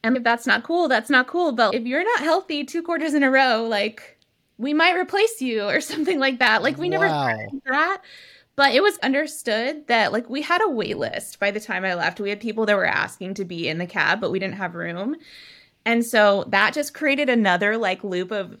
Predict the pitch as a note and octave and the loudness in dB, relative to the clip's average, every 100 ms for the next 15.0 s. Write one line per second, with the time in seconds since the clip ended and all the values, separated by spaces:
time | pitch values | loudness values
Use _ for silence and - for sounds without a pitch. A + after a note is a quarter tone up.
0 | _ A3 A3+ F4+ F#4+ - A3+ B3 A#3+ C#4 | _ 0 0 0 -4 -2 -2 2 0 0
1 | D4 C4+ C4+ C4+ C4+ B3 B3+ B3+ G#3+ G#3 | -6 -2 0 2 2 0 0 0 0 0
2 | A3+ C4+ A#3 A#3+ C#4+ B3+ A#3 A#3 B3+ B3 | 0 -2 -4 -6 -4 -4 -4 -4 -4 -4
3 | A#3 A#3 A3+ A3+ B3 A#3+ G3+ G3 G#3+ G3+ | -2 -2 -2 -4 -4 -2 0 0 0 -4
4 | - A3+ A3 A3 G#3 G#3 G3 F3+ F3 F3+ | 0 0 2 0 0 -2 0 0 0 -2
5 | F#3+ F#3 F#3 F#3 F#3+ F#3 F3+ G#3 F3+ F3 | -2 -2 -2 -8 -8 -6 -6 -6 -8 -2
6 | F3+ F3+ F3 F3 F3 F3+ G3 - - _ | -2 -2 -4 -2 0 0 -4 -20 -20 _
7 | - A#3 A3+ G#3 A3+ A3 G3+ A3 F#3 E3 | -2 2 4 4 2 0 2 4 2 2
8 | F3 G#3+ A#3+ A3 A3+ E3 F#3 - A3 G#3+ | -2 -4 -4 -2 0 0 -2 -4 -4 -4
9 | G#3 G3 F3+ E3+ B3 C#4 F#3 F#3+ C#3+ - | -6 -8 -6 -4 -2 0 0 0 -2 -6
10 | A3 G3 F3+ F3+ F3 E3+ - A#3 C4+ F4+ | -8 -8 -8 -8 -8 -8 -4 0 0 -2
11 | - - B3 A3 F#3 F#3+ A3 _ _ _ | -6 -14 -2 0 0 -4 -14 _ _ _
12 | _ - G#3 G3 G3+ A3 A3 A3 A#3 - | _ -14 -10 -6 -6 -6 -6 -8 -12 -10
13 | A#3 A3+ - - - - - - - - | -10 -10 -14 -14 -10 -8 -10 -12 -12 -12
14 | - A#2+ A#2 A#2 A2+ A2+ A2 A#2 A2+ G#2 | -8 -2 -2 -2 -2 -4 -2 -2 0 -2